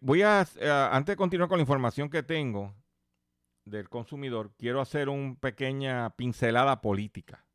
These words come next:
Porque hay cosas que yo no entiendo. Y a lo mejor, pues, compartiéndole esta, eh, esto que no entiendo, compartiendo con ustedes,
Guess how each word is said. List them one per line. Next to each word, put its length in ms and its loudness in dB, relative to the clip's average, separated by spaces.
Porque 200 -4
hay 40 -2
cosas 300 0
que 160 2
yo 140 2
no 80 0
entiendo. 640 -4
Y 80 -4
a 60 2
lo 80 0
mejor, 340 0
pues, 240 -4
compartiéndole 1000 0
esta, 580 0
eh, 280 -10
esto 240 -2
que 140 -2
no 80 -2
entiendo, 360 0
compartiendo 540 -2
con 380 -2
ustedes, 440 -6